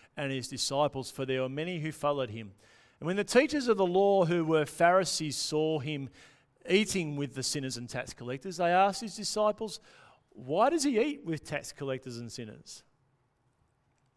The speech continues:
Courage will lead us at times to be in conversation with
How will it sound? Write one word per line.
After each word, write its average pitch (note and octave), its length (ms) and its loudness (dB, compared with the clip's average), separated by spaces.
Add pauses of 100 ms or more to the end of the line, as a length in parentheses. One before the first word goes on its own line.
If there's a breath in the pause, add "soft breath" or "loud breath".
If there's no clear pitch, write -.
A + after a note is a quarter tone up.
(1120)
Courage B3 380 6
will A#3+ 100 0
lead G#3+ 320 4
us - 300 2
at F#3+ 180 0
times G#3+ 920 2 (1900 soft breath)
to E3+ 100 -6
be A#3+ 220 2
in B3+ 100 -2
conversation G3 1040 2
with D3+ 180 -4